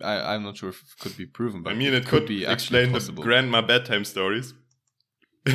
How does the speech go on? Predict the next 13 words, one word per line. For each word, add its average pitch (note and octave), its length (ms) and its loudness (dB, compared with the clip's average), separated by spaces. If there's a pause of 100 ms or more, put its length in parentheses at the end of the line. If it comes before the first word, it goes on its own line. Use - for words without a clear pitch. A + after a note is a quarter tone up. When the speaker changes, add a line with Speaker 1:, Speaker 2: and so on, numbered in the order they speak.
(120)
Speaker 2:
Also A#2+ 200 0
Speaker 1:
Yeah, C#3+ 220 8
I, A2 240 4 (300)
okay, C3 300 2
right. A#2+ 320 4 (280)
Speaker 2:
<laughs> - 260 -12
Speaker 1:
But C#3 320 4
for C3 120 -2
one, C#3+ 160 2
that, C#3+ 180 2
but B2+ 260 -2
there's B2+ 280 -4
so E3 480 -2